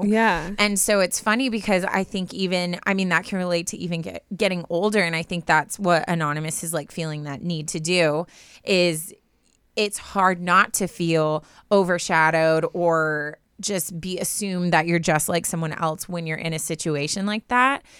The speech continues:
Speaker 2: And so needing that independence of a friend group is so important. Like,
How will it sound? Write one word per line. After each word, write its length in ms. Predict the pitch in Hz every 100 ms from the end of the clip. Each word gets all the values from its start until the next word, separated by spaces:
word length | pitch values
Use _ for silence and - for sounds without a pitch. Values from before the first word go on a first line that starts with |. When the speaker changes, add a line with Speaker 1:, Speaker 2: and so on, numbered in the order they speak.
| - -
Speaker 2:
And 180 | - 185
so 240 | - 175 175
needing 440 | 175 175 180 185
that 200 | 165 151
independence 720 | 190 180 170 - 160 165 165
of 140 | 165 165
a 60 |
friend 440 | - - 151 165 175
group 300 | 208 240 -
is 160 | 208 180
so 340 | - - 190
important. 640 | 165 156 - 247 160 147 147
Like, 320 | 196 180 -